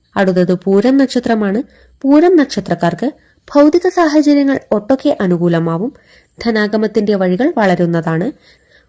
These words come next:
ഗൃഹം മോടി പിടിപ്പിക്കാൻ സാധ്യത കാണുന്നു. നവീനമായിട്ടുള്ള ഗൃഹോപകരണങ്ങൾ വാങ്ങുന്നതാണ്. ബിസിനസ്സിൽ നേട്ടങ്ങളുണ്ടാവും. വിപണി അറിഞ്ഞുകൊണ്ടുള്ള തന്ത്രങ്ങൾ ഉപഭോക്താക്കളെ ആകർഷിക്കും. ഉദ്യോഗസ്ഥർക്ക്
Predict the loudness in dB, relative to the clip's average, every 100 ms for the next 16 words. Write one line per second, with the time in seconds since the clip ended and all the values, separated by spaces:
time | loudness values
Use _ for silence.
0 | -4 -2 -2 -4 -2 0 2 2 0 -2
1 | -2 -2 -2 -4 0 0 0 0 -2 -4
2 | -8 _ _ _ 0 2 4 4 2 2
3 | 2 4 2 2 0 0 0 0 0 -2
4 | -2 0 0 0 -2 -2 -2 -4 -4 -8
5 | _ _ _ -4 -2 0 -2 0 0 0
6 | -2 -2 -2 0 -2 -2 -6 _ _ _
7 | -2 2 4 4 4 4 4 4 2 2
8 | 0 -2 -2 -2 -2 -4 -6 -2 0 2
9 | 0 -2 -4 0 0 0 -4 -4 -6 -6
10 | -6 -6 -8 _ _ _ -6 -2 0 0
11 | 0 -4 -4 -2